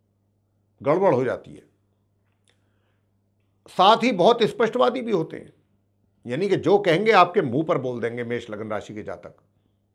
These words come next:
आपके पीठ पीछे नहीं बोलेंगे, अच्छा या बुरा जो भी कहना होगा आपके मुंह पर बोलेंगे।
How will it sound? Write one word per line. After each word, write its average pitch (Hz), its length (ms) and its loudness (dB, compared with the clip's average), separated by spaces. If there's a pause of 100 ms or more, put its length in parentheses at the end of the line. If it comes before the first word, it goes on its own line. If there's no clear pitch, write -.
(480)
आपके 151 320 0
पीठ 160 320 0
पीछे 165 260 -2
नहीं 202 160 -4
बोलेंगे, 139 400 -4 (640)
अच्छा 147 340 2
या 165 140 8
बुरा 131 240 2
जो 160 180 0
भी 226 120 -4
कहना 147 260 0
होगा 139 260 0 (320)
आपके 143 300 0
मुंह 135 200 -4
पर 131 140 -8
बोलेंगे। 87 380 -12